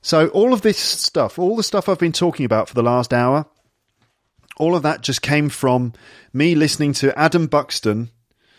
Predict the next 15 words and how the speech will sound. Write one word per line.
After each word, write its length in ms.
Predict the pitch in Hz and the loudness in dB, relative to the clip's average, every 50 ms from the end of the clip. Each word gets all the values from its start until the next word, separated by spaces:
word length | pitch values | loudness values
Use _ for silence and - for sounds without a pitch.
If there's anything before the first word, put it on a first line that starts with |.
| _ _ _ _ _ _ _ _ | _ _ _ _ _ _ _ _
on 120 | - 120 113 | -6 -2 0
his 180 | 135 160 151 | 0 0 -2
podcast, 760 | - - 135 117 107 - - 110 98 95 104 104 - - - - _ _ _ _ _ _ _ _ _ _ _ _ _ _ _ _ _ _ - | -2 -2 -2 -2 -2 -4 -6 -6 -4 -4 -4 -6 -8 -10 -12 -16 _ _ _ _ _ _ _ _ _ _ _ _ _ _ _ _ _ _ -2
uh, 240 | 120 120 120 120 - - | 2 2 2 2 0 -2
talking 340 | - - 160 151 - 147 139 | -2 0 0 0 0 0 0
about 240 | 135 131 131 - - | 2 2 2 0 0
playing 300 | - 147 143 139 135 127 | 0 2 2 2 2 0
a 60 | 117 | 0
computer 500 | - 117 113 110 - 139 147 139 - 127 | -2 -4 -6 -2 0 0 0 0 -2 -2
game 400 | - 117 104 101 98 98 95 90 - _ _ _ _ _ _ _ _ _ _ _ | 0 2 2 2 0 -2 -4 -6 -10 _ _ _ _ _ _ _ _ _ _ _
when 120 | - 110 113 | -2 0 0
he 80 | 110 | 0
was 100 | 104 95 | 0 -2
a 40 | 95 | -4
kid. 460 | - - - 120 110 104 90 - - | -6 -2 0 2 2 2 0 -4 -12